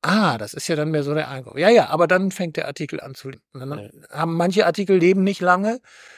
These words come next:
Speaker 1: Genau, manche Artikel leben nicht lange, die kriegen, kommen über den Status Kandidat gar nicht raus. Sowas war das.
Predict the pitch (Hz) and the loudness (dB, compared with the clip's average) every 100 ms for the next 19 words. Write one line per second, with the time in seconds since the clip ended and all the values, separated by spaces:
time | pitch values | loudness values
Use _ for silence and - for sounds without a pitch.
0 | - _ 208 196 131 156 175 170 151 165 | -20 _ 4 4 4 0 -2 -2 -4 0
1 | 165 170 214 202 196 180 180 196 196 170 | 2 4 4 2 0 0 2 4 2 0
2 | 151 - 185 175 165 170 190 170 156 151 | -8 -6 0 0 0 0 0 2 4 2
3 | - - 156 165 165 - 165 156 151 147 | 0 2 2 4 2 0 0 0 4 2
4 | 143 131 123 - 87 - 131 101 - 92 | 2 -2 -6 -8 -12 -6 -4 -4 -10 -12
5 | - - | -16 -18